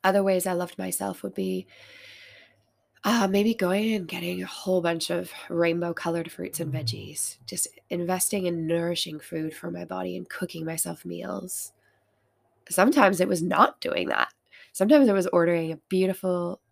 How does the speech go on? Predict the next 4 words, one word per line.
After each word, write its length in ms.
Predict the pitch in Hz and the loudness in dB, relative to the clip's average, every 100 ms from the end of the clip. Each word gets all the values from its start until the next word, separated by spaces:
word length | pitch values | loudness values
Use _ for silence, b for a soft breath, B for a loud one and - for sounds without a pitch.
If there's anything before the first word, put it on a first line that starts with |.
| _ - | _ -8
takeaway 600 | 170 165 165 - 180 - b b b b | -6 -4 -4 -4 -6 -14 b b b b
and 440 | 175 180 175 92 - _ _ | 2 2 0 -4 -12 _ _
sitting 560 | - - 180 175 160 160 | -2 2 2 2 -2 -8
and 240 | 165 165 | -10 -12